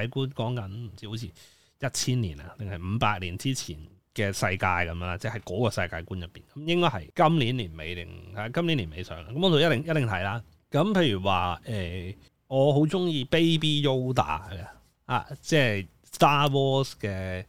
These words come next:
啊，外傳咧，Mandalorian 咧，佢咧有，有個角色係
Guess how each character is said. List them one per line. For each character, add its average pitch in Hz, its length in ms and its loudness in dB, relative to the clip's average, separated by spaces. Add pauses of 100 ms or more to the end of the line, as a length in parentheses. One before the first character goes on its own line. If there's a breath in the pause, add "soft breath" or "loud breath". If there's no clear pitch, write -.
(120)
啊， 90 500 -2 (120)
外 110 100 -4 (240)
傳 98 220 -6
咧， 113 180 -4
Mandalorian 101 680 -4
咧， 92 280 -10 (500)
佢 127 160 2
咧 143 260 2
有， 123 240 0 (140)
有 123 240 0
個 131 140 0
角 107 60 -2
色 151 140 -2
係 95 240 -8